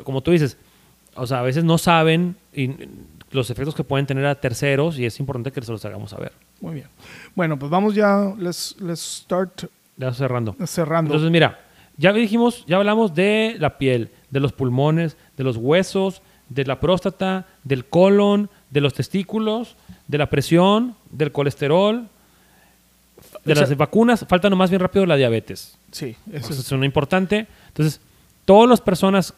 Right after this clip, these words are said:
Speaker 1: que no tengan factores de riesgo de diabetes tienen que pasarse a checar para diabetes a partir de los treinta y cinco años.
Speaker 2: Ujú.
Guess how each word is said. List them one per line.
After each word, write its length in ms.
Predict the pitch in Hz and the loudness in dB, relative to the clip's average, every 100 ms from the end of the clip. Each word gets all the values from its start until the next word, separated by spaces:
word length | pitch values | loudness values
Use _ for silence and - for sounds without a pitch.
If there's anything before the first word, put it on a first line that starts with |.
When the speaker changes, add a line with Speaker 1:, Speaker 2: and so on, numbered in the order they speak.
| _ | _
Speaker 1:
que 120 | - 151 | 0 4
no 160 | 175 | 4
tengan 400 | - - 226 254 | 2 0 2 0
factores 400 | 220 - 180 180 | -2 -2 2 2
de 60 | 170 | 2
riesgo 380 | 135 131 123 139 | 0 -2 0 0
de 80 | 120 | 2
diabetes 480 | 117 170 175 202 - | 2 0 0 -4 -2
tienen 220 | 147 151 | -2 0
que 100 | 147 | 0
pasarse 260 | 139 151 | -2 -2
a 40 | 151 | -4
checar 340 | - - 147 | -6 -4 -2
para 160 | 156 139 | 0 2
diabetes 320 | 127 143 156 | 2 2 -2
a 40 | |
partir 300 | 139 123 135 | -2 -2 2
de 60 | 139 | 2
los 120 | 147 | 2
treinta 280 | - 135 120 | -2 -4 -2
y 60 | 113 | -4
cinco 380 | 127 135 139 | -4 -4 -4
años. 380 | 127 135 123 - _ - | -4 -4 -8 -14 _ -10
Speaker 2:
Ujú. 280 | 131 147 | -6 -6